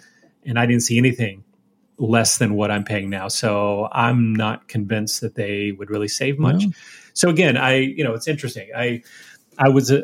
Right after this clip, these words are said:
Speaker 1: I was not willing to go and let them do it, knowing that I didn't wanna, I didn't know the commitment level. And maybe I'll try it if, uh, if
Speaker 2: Yeah.
Speaker 1: I'm not paying for a premium. So,
Speaker 2: Right.
Speaker 1: yeah.
Speaker 2: Now, I think it's worth saying, too, that, you know, these services,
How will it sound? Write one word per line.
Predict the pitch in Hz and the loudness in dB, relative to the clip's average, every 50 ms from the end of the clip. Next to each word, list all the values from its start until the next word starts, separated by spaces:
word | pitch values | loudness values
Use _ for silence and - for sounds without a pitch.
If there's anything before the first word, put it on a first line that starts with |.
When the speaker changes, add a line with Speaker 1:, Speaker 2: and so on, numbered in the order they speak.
| - - | -2 -6
Speaker 1:
I | 131 127 | -6 -4
was | 123 120 120 117 120 | -4 -4 -4 -4 -2
not | 135 139 143 139 | -2 -2 -2 -2
willing | 135 127 123 120 117 117 113 | -2 -2 0 0 0 -2 -4
to | - 117 | -8 -6
go | 110 117 120 117 | -2 0 2 2
and | 117 107 | 2 0
let | 104 113 113 - - | 0 -2 -2 -4 -6
them | 113 107 104 101 95 - - _ - - - | -10 -12 -10 -12 -14 -16 -20 _ -20 -6 -2
do | - 175 170 147 | 2 4 6 6
it, | 117 107 107 117 113 - - - - - _ _ _ - | 6 6 4 0 -2 -4 -10 -18 -20 -20 _ _ _ -6
knowing | 170 123 113 117 117 113 113 110 110 104 | -4 -2 0 2 2 2 2 0 -2 -2
that | 104 107 107 | -2 -2 -2
I | 104 | 0
didn't | 107 113 120 120 117 | 0 2 2 2 0
wanna, | 110 113 110 107 101 104 104 107 110 - | -2 -2 -2 -2 -4 -4 -4 -6 -8 -8
I | 107 | -8
didn't | 110 117 123 117 | -8 -8 -6 -4
know | 117 113 110 107 | -4 -4 -2 -4
the | 110 104 | -6 -6
commitment | - - 117 107 - 117 120 101 98 | -6 -4 -4 -4 -4 -6 -8 -10 -12
level. | 98 95 - 98 98 - _ _ _ _ _ | -12 -12 -12 -12 -14 -14 _ _ _ _ _
And | 123 104 101 101 104 | -14 -14 -12 -10 -6
maybe | 107 120 135 139 139 | -4 -2 0 2 2
I'll | 135 131 | 2 0
try | - - 131 123 127 131 | 0 2 2 4 4 2
it | 135 - - _ _ _ _ _ | 2 -2 -6 _ _ _ _ _
if, | - 127 123 120 - - | -4 -2 -2 -2 -4 -4
uh, | 127 123 120 120 | -2 0 2 4
if | - | 6
Speaker 2:
Yeah. | 165 185 196 | 6 6 6
Speaker 1:
I'm | 202 - | 4 2
not | 127 127 123 - | 2 0 0 -2
paying | - 123 120 120 120 117 | -2 -2 0 0 -2 -2
for | - 123 | -2 -2
a | 120 | -4
premium. | 120 - 135 135 131 131 135 143 147 143 _ _ _ | -4 -4 -6 -6 -4 -4 -4 -6 -6 -8 _ _ _
So, | - - - - 104 101 104 107 - - _ _ | -18 -14 -12 -10 -10 -10 -10 -12 -14 -18 _ _
Speaker 2:
Right. | - 117 110 104 104 120 - _ _ _ _ _ - - | -12 -12 -12 -12 -16 -20 -20 _ _ _ _ _ -14 -12
Speaker 1:
yeah. | 120 110 107 101 104 | -12 -12 -12 -8 -4
Speaker 2:
Now, | 180 175 170 | -2 -2 -2
I | |
think | 139 196 202 | -2 -2 -4
it's | 175 117 143 | -4 -2 -2
worth | 160 151 - | -2 -2 -2
saying, | - - 147 139 131 120 | -2 -4 -2 -2 -2 0
too, | - - 143 131 123 | 2 4 4 6 4
that, | 117 120 - | 2 0 0
you | 180 156 135 | 2 2 2
know, | 123 117 | 2 2
these | 113 123 143 147 143 139 123 | 2 4 4 4 4 2 0
services, | - - - - - - - 156 143 143 131 135 120 - 135 120 117 113 110 - - - - | -4 -8 -10 -8 -8 0 4 6 6 6 6 4 2 2 0 0 0 -2 -2 -4 -6 -8 -10